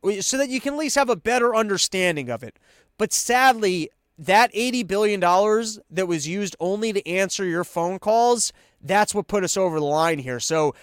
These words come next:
really, if anything, the government needs to rethink the little things it's doing to try making, to, to making the robbing us more pleasant. Uh, you know, that, that's what put us over the line,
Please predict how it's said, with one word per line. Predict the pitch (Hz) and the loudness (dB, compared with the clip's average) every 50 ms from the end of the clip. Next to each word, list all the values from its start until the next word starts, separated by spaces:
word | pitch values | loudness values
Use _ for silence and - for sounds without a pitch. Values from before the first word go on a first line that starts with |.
| - _ - | -20 _ 0
really, | 180 233 285 285 254 | 4 6 6 6 4
if | 214 - | 4 2
anything, | 233 254 262 233 - 226 208 | 2 0 0 0 -2 -4 -4
the | 190 | -2
government | 147 190 208 214 214 208 202 190 | 0 0 0 0 0 -4 -4 -4
needs | 185 180 - | -4 -4 -4
to | - 185 160 | -6 -6 -6
rethink | 151 175 185 180 - - - 185 170 151 - | -4 -4 -4 -4 -4 -4 -4 -4 -4 -4 -4
the | 160 143 | -6 -4
little | 139 160 180 175 165 | 0 0 0 0 0
things | - - 175 165 143 139 | -2 -4 -6 -6 -6 -8
it's | 147 - - | -10 -10 -8
doing | - 160 165 175 190 196 196 202 180 - _ _ _ _ - | -6 -4 -2 -2 -2 -2 -4 -4 -8 -10 _ _ _ _ -10
to | 175 - | -8 -8
try | - - 185 185 180 175 | -4 0 0 2 2 0
making, | 160 165 175 165 160 - 175 156 156 156 139 135 | 0 -2 -2 -2 -2 -4 -6 -6 -8 -10 -12 -10
to, | - 170 151 - - 143 160 170 156 | -8 -8 -8 -8 -10 -10 -10 -10 -10
to | - - 165 | -10 -10 -6
making | 160 165 175 165 - 180 170 156 | -4 -2 -2 -2 -2 -4 -6 -4
the | 151 151 | -4 -4
robbing | 147 131 139 151 160 165 165 165 156 151 | -4 -2 0 2 4 4 2 2 0 -2
us | 156 147 - 151 | -2 -2 -4 -4
more | 143 147 135 | -4 -4 -4
pleasant. | - - - 156 156 151 147 - 143 135 131 123 120 - _ _ - | -4 -6 -6 -4 -2 -2 -2 -2 -4 -6 -6 -8 -10 -14 _ _ -6
Uh, | 139 139 135 135 135 135 131 131 131 - _ _ | -2 -2 0 2 2 2 0 0 -2 -6 _ _
you | 156 165 | -4 -2
know, | 156 151 | -2 -2
that, | 131 147 170 196 202 196 - | 0 4 4 4 4 4 2
that's | 151 190 208 202 - - | 4 4 4 4 2 0
what | 202 185 - - | -4 -6 -6 -6
put | - 190 180 | -6 -4 -4
us | 160 147 - | -4 -2 -2
over | 170 160 147 147 139 | -2 -2 -2 -2 -6
the | 143 | -6
line, | 135 135 135 127 120 113 104 | -4 -4 -4 -4 -6 -8 -10